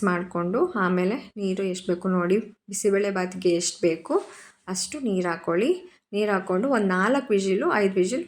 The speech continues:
ಬೇಯಬೇಕು. ಇದು ಬೇಯಕ್ಕೆ ಬಿಡಿ. ನೋಡಿ ಇವಾಗ ಇದು ಬೆಂದಿದೆ. ಒಗ್ಗರಣೆಗೆ ರೆಡಿ ಮಾಡ್ಕೊಳ್ಳೋಣ. ಒಂದು ಬಾಣಲೆ ಇಟ್ಕೊಂಡು ಅದಕ್ಕೆ ಸ್ವಲ್ಪ ಆಯಿಲ್ ಹಾಕ್ಕೊಳ್ಳಿ, ಸಾಸಿವೆ ಹಾಕ್ಕೊಳ್ಳಿ. ಸಾಸಿವೆ ಸಿಡಿದ್ಮೇಲೆ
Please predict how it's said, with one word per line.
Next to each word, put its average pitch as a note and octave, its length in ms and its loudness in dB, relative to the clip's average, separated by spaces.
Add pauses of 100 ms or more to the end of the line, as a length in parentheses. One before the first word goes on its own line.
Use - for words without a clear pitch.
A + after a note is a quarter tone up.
(140)
ಬೇಯಬೇಕು. G3 500 4
ಇದು A3 140 2
ಬೇಯಕ್ಕೆ G3 320 4
ಬಿಡಿ. F3+ 180 8 (2250)
ನೋಡಿ G#3 200 2
ಇವಾಗ F#3+ 240 4
ಇದು F3 160 -4
ಬೆಂದಿದೆ. F#3 480 4 (540)
ಒಗ್ಗರಣೆಗೆ A3 480 4
ರೆಡಿ G3 220 4
ಮಾಡ್ಕೊಳ್ಳೋಣ. F3+ 460 0 (1200)
ಒಂದು F#3+ 180 2
ಬಾಣಲೆ G3+ 380 2
ಇಟ್ಕೊಂಡು F3 380 0 (1200)
ಅದಕ್ಕೆ G3 320 0
ಸ್ವಲ್ಪ F#3 280 2
ಆಯಿಲ್ F#3+ 220 2
ಹಾಕ್ಕೊಳ್ಳಿ, F3+ 360 2 (1160)
ಸಾಸಿವೆ G3+ 420 0
ಹಾಕ್ಕೊಳ್ಳಿ. F#3 360 2 (540)
ಸಾಸಿವೆ G3 400 -2
ಸಿಡಿದ್ಮೇಲೆ F#3 540 0